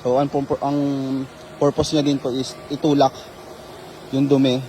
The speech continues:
papunta sa gitna. At, ah, pag nasa gitna na po, may ipon na po sa gitna, napupunta na po yan dito sa toilet. Ayan. Dito po yung toilet namin at may submersible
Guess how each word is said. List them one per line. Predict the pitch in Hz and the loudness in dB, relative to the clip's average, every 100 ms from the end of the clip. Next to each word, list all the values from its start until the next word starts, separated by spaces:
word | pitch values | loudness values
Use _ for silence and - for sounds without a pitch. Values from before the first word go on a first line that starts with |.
| - | -8
papunta | 127 - 127 127 | -6 -4 -2 0
sa | 131 | 2
gitna. | 123 123 117 98 - - - - - - - - | 0 0 -2 -2 -8 -18 -18 -18 -20 -18 -16 -2
At, | 127 | 0
ah, | |
pag | 123 135 | 2 2
nasa | 139 135 | 2 2
gitna | 139 147 139 | 0 2 2
na | 139 151 | 2 2
po, | 139 135 | 2 2
may | 131 131 127 | 0 0 0
ipon | 139 | 0
na | 131 | -2
po | 131 127 | -2 -2
sa | 131 | -2
gitna, | 135 139 127 127 - - - - - | -4 -4 -2 -2 -4 -18 -18 -18 -10
napupunta | 127 147 151 151 151 | -2 2 2 2 2
na | 139 | 0
po | 139 | 0
yan | 127 | 0
dito | 127 123 123 | -2 -4 -4
sa | 123 | -2
toilet. | 113 113 113 - - - - - - - - - - - - - - | 0 0 -2 -4 -12 -16 -16 -16 -18 -18 -18 -18 -18 -18 -18 -14 -6
Ayan. | 107 101 107 - - - - - - - - 147 | -4 -4 -8 -12 -14 -14 -14 -14 -14 -14 -6 0
Dito | 151 | 2
po | 180 185 | 6 8
yung | 180 | 8
toilet | 175 170 160 147 | 8 6 6 2
namin | 151 147 139 120 123 135 - - - - - - | 2 2 0 -2 -6 -10 -16 -18 -16 -16 -16 -6
at | 123 | -2
may | 131 135 | 0 0
submersible | 151 139 131 147 127 | 0 0 0 0 -2